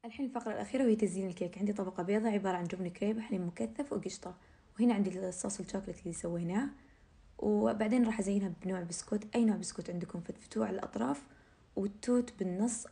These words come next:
أو ممكن تستغنون عنه. حطيت من الصوص الأبيض بالنص وسويت هذه الحركة بالعود، وكذا كيكتنا صارت جاهزة نقدمها بالسخان، ومتى ما احتجنا الشمعة نشغلها عشان تتقدم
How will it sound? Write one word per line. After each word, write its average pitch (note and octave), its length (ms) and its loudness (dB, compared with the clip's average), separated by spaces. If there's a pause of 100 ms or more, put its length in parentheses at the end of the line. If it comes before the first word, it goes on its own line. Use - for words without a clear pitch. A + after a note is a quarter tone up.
(140)
أو C4 100 2
ممكن B3 220 -2
تستغنون F#3 340 -16
عنه. F3+ 80 -20 (220)
حطيت C#4 340 -8
من A#3+ 80 2
الصوص A3 300 -2
الأبيض G3+ 320 2
بالنص G3 320 0
وسويت G#3 300 0
هذه G3 140 0
الحركة F#3+ 340 -2
بالعود، F3+ 480 0
وكذا G#3+ 480 2
كيكتنا G#3+ 440 -2
صارت F3+ 440 -6
جاهزة G3+ 380 0
نقدمها F3+ 420 -2
بالسخان، F#3+ 680 -4 (380)
ومتى G3 340 0
ما F#3 60 -2
احتجنا F3+ 360 -4
الشمعة G#3 460 0
نشغلها G#3 420 0
عشان F#3+ 260 -4
تتقدم F#3+ 640 -4